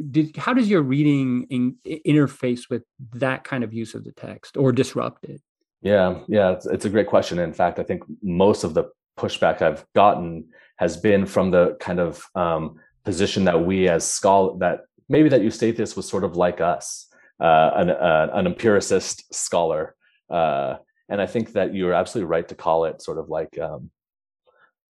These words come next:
Speaker 2: you know, mining the past for facts.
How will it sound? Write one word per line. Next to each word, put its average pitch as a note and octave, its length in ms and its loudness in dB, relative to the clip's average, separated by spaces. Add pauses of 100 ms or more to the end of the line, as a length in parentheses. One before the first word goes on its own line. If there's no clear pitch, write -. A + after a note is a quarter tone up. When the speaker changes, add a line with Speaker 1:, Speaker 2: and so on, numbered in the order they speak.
(140)
Speaker 2:
you G2+ 80 0
know, D#2 240 2
mining F#2 600 2
the - 60 2
past E2 580 0
for - 220 -4
facts. - 720 -6